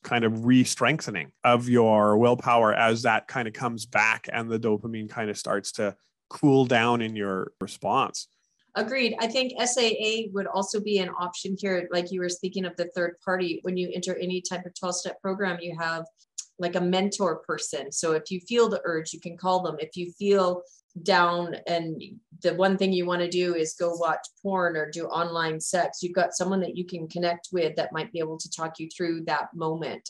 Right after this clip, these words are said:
Speaker 2: and can be really helpful as well. It just keeps you, uh,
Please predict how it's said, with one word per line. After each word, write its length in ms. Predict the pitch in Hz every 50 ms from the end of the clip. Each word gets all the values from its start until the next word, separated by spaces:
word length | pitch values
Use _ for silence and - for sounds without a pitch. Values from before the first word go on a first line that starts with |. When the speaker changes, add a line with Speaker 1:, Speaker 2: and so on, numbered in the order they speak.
| - -
Speaker 2:
and 100 | 160 151 139 120 - _ _ _
can 140 | - 175 165
be 160 | 160 160 156 156
really 200 | 156 147 147 151
helpful 440 | 151 151 139 - - - 151 143 147
as 140 | 143 139 - -
well. 300 | 156 143 143 131 131 - - - _ _ -
It 100 | 190 175
just 220 | 196 190 185 - -
keeps 380 | - 196 180 - - - -
you, 440 | 190 185 175 170 165 160 156 143 - _ _ _ _ _ _ _ -
uh, 40 | -